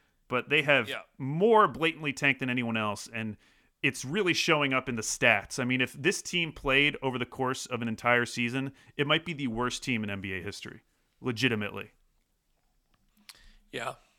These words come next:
Speaker 2: It's all about the Shea injury, though. Like, that's, like, it's all, that's
Speaker 1: It's
Speaker 2: all
Speaker 1: not,
Speaker 2: about
Speaker 1: though.
Speaker 2: it.
Speaker 1: If Al
Speaker 2: It's
Speaker 1: Horford was playing every single night, they would win some games. If Mike Muscala was playing every single
Speaker 2: But I'm
Speaker 1: night,
Speaker 2: saying,
Speaker 1: they'd win
Speaker 2: but
Speaker 1: some
Speaker 2: if,
Speaker 1: games.
Speaker 2: but if, but if Shea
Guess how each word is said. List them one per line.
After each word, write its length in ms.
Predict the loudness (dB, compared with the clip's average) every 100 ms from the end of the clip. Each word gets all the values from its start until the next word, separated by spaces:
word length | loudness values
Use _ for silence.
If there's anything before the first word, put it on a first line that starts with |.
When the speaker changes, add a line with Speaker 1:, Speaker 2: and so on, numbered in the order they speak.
| _ _ _ -16
Speaker 2:
It's 140 | 0 4
all 120 | 4
about 200 | 2 -4
the 80 | -8
Shea 300 | -6 -6 -6
injury, 340 | -12 -14 -14
though. 240 | -12 -12 -14 _ _ _ _ _ _ _ _ -20 _ _ _ -20
Like, 80 | -12
that's, 260 | -10 -8 -8
like, 160 | -12 _ _ _ _ _ _ _
it's 180 | -14 -8
all, 200 | -6 -6
that's 300 | -12 -12 -4 2
Speaker 1:
It's 200 | 2 6
Speaker 2:
all 60 |
Speaker 1:
not, 200 | 8 8
Speaker 2:
about 20 | 8
Speaker 1:
though. 320 | 6 6 2
Speaker 2:
it. 60 | 2
Speaker 1:
If 100 | 8
Al 160 | 8
Speaker 2:
It's 80 | 10
Speaker 1:
Horford 320 | 6 4 2
was 140 | 0 -2
playing 280 | 2 4 4
every 200 | 2 0
single 260 | 0 0
night, 300 | 4 6 6
they 80 | 2
would 160 | 2 0
win 180 | -2 -4
some 200 | -2 4
games. 540 | 4 4 -4 -20 -20 _ _ -4
If 100 | 2
Mike 160 | 2
Muscala 420 | 2 4 6 8
was 140 | 4 0
playing 300 | 2 4 4
every 180 | 2 -2
single 200 | 4 4
Speaker 2:
But 40 |
I'm 60 | 6
Speaker 1:
night, 100 | 6
Speaker 2:
saying, 140 | 4
Speaker 1:
they'd 80 | 4
win 60 | 4
Speaker 2:
but 80 | 6
Speaker 1:
some 80 |
Speaker 2:
if, 60 | 4
Speaker 1:
games. 160 | 4 4
Speaker 2:
but 140 | 6
if, 220 | 4 0 -20 _ _ _ _ _ _ _ _
but 300 | 0 2 4
if 480 | 4 4 0 -18 -20 _ -10
Shea 580 | -2 2 4 6 4